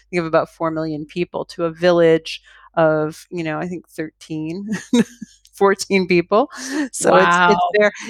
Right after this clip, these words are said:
Speaker 1: Yeah, it's, it's different. It's different. We get a little more in the summertime because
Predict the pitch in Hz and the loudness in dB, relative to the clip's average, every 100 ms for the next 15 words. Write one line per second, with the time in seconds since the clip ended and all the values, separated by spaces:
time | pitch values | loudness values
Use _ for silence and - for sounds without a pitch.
0 | - 226 254 302 320 320 - 226 247 - | -6 2 4 6 4 2 -2 -4 -4 -8
1 | - 185 196 - 170 165 180 - 185 202 | -6 -6 -6 -8 -10 -10 -14 -10 -10 -10
2 | 277 370 349 285 247 220 202 202 190 - | -4 0 2 4 2 2 2 0 0 0
3 | 180 190 214 208 175 170 - 185 165 165 | 0 0 -6 -4 -4 -4 -8 -2 -2 -2
4 | - | -8